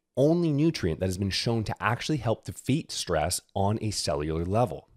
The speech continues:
A two thousand ten review of natural treatments for anxiety found that magnesium could be a treatment for anxiety, and more recently, a two thousand seventeen analysis looked at eighteen different studies that also found that magnesium did in fact reduce anxiety.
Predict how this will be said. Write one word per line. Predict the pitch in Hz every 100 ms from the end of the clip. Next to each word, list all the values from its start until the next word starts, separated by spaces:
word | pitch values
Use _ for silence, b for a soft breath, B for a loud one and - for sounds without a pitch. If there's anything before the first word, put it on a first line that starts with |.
| _ _
A | 95
two | - 143
thousand | 165 147 101
ten | 92 101
review | 90 78 90 78
of | 73
natural | 78 92 - 123
treatments | 120 104 - 92
for | - 76
anxiety | 78 73 92 98 80
found | 87 82
that | 69
magnesium | 82 78 101 127 95 -
could | - - 147
be | 120 101
a |
treatment | - 139 107 -
for | 73
anxiety, | 73 71 71 73 92 _
and | 127 123 95
more | 87 80
recently, | 151 185 - 98 73 76 -
a |
two | - 127
thousand | 107 104 90
seventeen | - 92 85 - 92
analysis | 82 78 107 98 80 -
looked | 85 90
at | - _
eighteen | 110 143 - 123 101
different | 95 95 -
studies | 85 73 73
that | 85 85 _
also | 95 139 - 131
found | - 82 80
that | 71
magnesium | 85 82 117 107 90 78 -
did | 101 117
in | 123
fact | 113 80 80 -
reduce | 87 - 65 -
anxiety. | 82 80 92 80 -